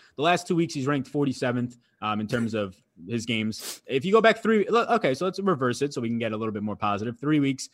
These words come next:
he ranks outside the top thirty. You go back for the last four weeks, though, he's the top fifteen. So, I mean, that's, if we go backwards, it's positive for you. But if we do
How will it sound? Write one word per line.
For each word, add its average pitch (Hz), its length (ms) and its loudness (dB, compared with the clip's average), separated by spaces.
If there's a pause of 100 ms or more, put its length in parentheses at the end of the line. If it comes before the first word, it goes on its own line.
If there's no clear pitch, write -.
(160)
he 131 80 -2
ranks 131 240 2
outside 123 260 0
the 120 80 -2
top 117 320 -4
thirty. 110 320 -2 (340)
You 143 100 0
go 170 60 4
back 170 180 4
for 175 60 -4
the 151 120 -4
last 151 280 0
four 226 180 6
weeks, 127 240 0
though, 113 400 -4
he's 131 400 -6
the 131 80 -10
top 123 220 0
fifteen. 113 380 -4
So, 98 200 -10
I - 20 -8
mean, 117 160 -4
that's, 127 200 -6
if 127 80 -6
we 139 80 -2
go 143 160 2
backwards, 139 480 -2
it's 104 100 -14
positive 101 420 -4
for 101 160 -8
you. 95 80 -6
But 98 160 -6
if 98 120 -12
we 104 80 -6
do 104 300 -4